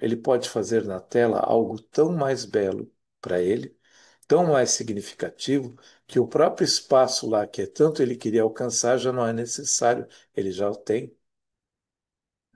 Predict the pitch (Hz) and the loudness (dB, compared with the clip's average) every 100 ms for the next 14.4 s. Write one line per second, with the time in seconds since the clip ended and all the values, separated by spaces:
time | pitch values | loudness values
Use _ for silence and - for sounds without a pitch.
0 | _ _ 117 117 104 - 160 170 165 - | _ _ -8 -8 -6 -4 -4 -6 -12 -20
1 | - _ _ _ _ - 107 90 85 - | -20 _ _ _ _ -10 -6 -4 -6 -2
2 | 120 - 143 180 147 110 98 113 143 165 | 0 2 2 2 0 -2 -2 0 0 0
3 | 135 135 151 151 143 147 - 156 165 180 | -2 0 0 -2 -4 -2 -2 -2 -2 -4
4 | 175 147 135 - - - _ _ _ _ | -4 -4 -4 -4 -8 -8 _ _ _ _
5 | _ _ _ 104 104 - 127 113 - - | _ _ _ -2 0 2 2 2 -4 -20
6 | _ - 123 131 113 - - _ _ _ | _ -2 4 6 4 0 -14 _ _ _
7 | _ - - 120 113 - 127 139 127 120 | _ -18 -6 -2 0 0 2 2 2 -2
8 | 104 107 98 - - - 117 - 113 - | -4 -10 -10 -8 -6 -6 -6 -6 -4 -2
9 | 107 117 143 120 - 104 120 147 123 117 | 0 4 2 2 -2 -6 -4 -4 -4 -8
10 | 98 - - 127 117 - 127 117 - - | -12 -8 -4 -4 -4 0 0 0 -4 -6
11 | 101 - 127 120 113 113 - 120 101 - | -6 -4 -6 -4 -4 -4 -2 -2 -4 -8
12 | 107 101 95 98 92 - 151 139 156 165 | -8 -6 -6 -10 -8 -2 0 2 2 2
13 | 202 202 208 - 143 185 - - 120 135 | 0 -2 -4 -2 -2 -2 -4 -6 0 0
14 | 143 - - - | -2 -10 -12 -14